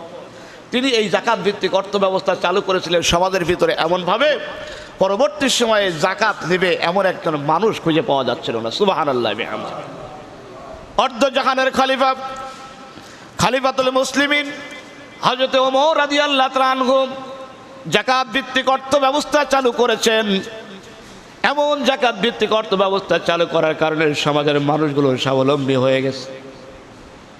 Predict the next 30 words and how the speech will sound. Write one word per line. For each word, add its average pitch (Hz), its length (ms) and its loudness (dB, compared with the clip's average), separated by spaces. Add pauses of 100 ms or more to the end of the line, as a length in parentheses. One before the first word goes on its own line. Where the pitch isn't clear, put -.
(140)
ওই 175 160 4
সমাজের 175 440 2
মানুষ 180 300 2
অর্থনৈতিকভাবে 190 640 2
কেউ 190 160 2
শোষিত 196 360 0
নাই, 196 300 2 (540)
কেউ 220 160 4
আর 220 140 0
বঞ্চিত 220 440 0
নয়, 233 300 2 (560)
সবাই 247 420 0
স্বাবলম্বী 254 560 2
হয়ে 262 260 4
গেছে। 262 340 2 (1200)
জাকাতের 285 500 2
অর্থ 269 280 0
নিয়ে 240 400 4
ঘুরতেছে, 196 760 0 (560)
কাউকে 156 340 0
জাকাত 160 400 0
দেওয়া 151 260 2
যাবে 156 260 2
কিনা, 147 220 -2
জাকাত 143 360 0 (100)
নেওয়ার 131 180 0
মতো 135 220 -2
কেউ 135 140 0
আছে 131 280 -2
কিনা। 135 280 -2